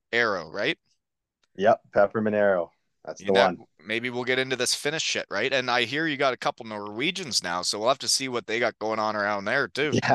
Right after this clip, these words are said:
Speaker 2: Yeah, we see what Andy gets into. That guy's, uh, he's got a bit of a sweet tooth too. He seems like he likes his treats, so
Speaker 1: Oh, we'll have to
Speaker 2: we'll,
Speaker 1: get him
Speaker 2: uh,
Speaker 1: in the
Speaker 2: we'll see
Speaker 1: shed,
Speaker 2: what
Speaker 1: eh?
Speaker 2: he likes. Oh
Speaker 1: Yeah.
Speaker 2: yeah, yeah, he'd be a good guy to get in here.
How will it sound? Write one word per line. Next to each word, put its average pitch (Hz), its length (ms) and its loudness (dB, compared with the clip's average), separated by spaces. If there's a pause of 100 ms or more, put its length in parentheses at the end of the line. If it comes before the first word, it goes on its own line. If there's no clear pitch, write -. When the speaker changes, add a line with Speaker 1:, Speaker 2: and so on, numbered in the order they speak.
Speaker 2:
Yeah, 98 180 6
we 92 80 -4 (360)
see 113 60 0
what 101 140 4
Andy 101 320 -2
gets 95 320 -2
into. 90 360 -2
That 90 220 4
guy's, 101 420 6
uh, 87 300 0 (1040)
he's 107 140 -6
got 127 160 4
a 120 40 4
bit 120 140 4
of 113 60 -2
a 113 40 -8
sweet 117 340 -4
tooth 110 280 -2
too. 110 240 2
He 87 120 0
seems 104 340 -4
like 101 120 2
he 104 100 2
likes 98 260 4
his - 100 -18
treats, - 400 -2
so 78 360 -4 (240)
Speaker 1:
Oh, 87 220 -10
we'll 87 120 -4
have 98 120 4
to 98 80 6
Speaker 2:
we'll, - 20 8
Speaker 1:
get 95 140 8
him 92 80 4
Speaker 2:
uh, - 20 0
Speaker 1:
in 92 80 -2
the 104 60 -2
Speaker 2:
we'll 107 60 -2 (120)
see 107 60 0
Speaker 1:
shed, 98 100 0
Speaker 2:
what - 20 -4
Speaker 1:
eh? 98 120 -4
Speaker 2:
he 101 60 -8
likes. 85 340 -2 (500)
Oh 95 160 2
Speaker 1:
Yeah. 98 40 0
Speaker 2:
yeah, 82 240 -4 (340)
yeah, 90 120 0 (140)
he'd 101 100 -10
be 113 100 4
a 107 60 4
good 101 200 0
guy 95 160 6
to 90 60 -4
get 87 160 -2
in 82 120 -4
here. 76 160 -12